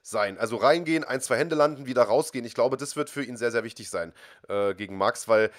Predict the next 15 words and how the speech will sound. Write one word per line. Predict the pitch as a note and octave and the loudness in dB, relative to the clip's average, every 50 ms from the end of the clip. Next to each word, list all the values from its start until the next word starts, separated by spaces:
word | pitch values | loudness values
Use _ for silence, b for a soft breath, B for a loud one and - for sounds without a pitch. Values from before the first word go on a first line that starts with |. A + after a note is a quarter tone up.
| B B B B B | B B B B B
ich | - A2 - | -18 -14 -4
glaub, | - A#2 A2+ G#2+ | -2 -2 -2 0
sonst, | A2 A2 B2 C3 - - - - - - | -2 -6 -6 -6 -8 -10 -10 -12 -10 -6
ähm, | B2+ B2 B2 B2 A#2+ A#2+ B2 A#2+ A#2+ A#2+ A#2+ A#2+ A#2+ B2 A#2+ G#2+ F#2+ - - - - _ _ | -4 -2 0 2 2 2 0 0 -2 -4 -6 -10 -14 -14 -16 -18 -20 -20 -20 -20 -20 _ _
sonst | - G#2+ A#2+ B2 - - | -10 -10 -8 -6 -2 0
wird | C#3+ C#3+ | 0 2
er | C3+ A#2+ | 4 2
irgendwann | B2+ C3 C3 B2+ B2 - | 2 4 4 2 2 4
auch | - C#3 C#3 | 2 2 2
in | - C3 | 0 -4
so | G#2 A#2 | -4 0
einer | A#2+ A#2+ | 2 2
Position | - A#2+ A#2 G#2 G2+ - - A#2+ G#2+ | 0 0 -4 -8 -10 -12 -12 -10 -10
hier | F2+ E2+ | -10 -12
landen. | D#2 D#2 D2+ D2+ _ | -12 -14 -16 -20 _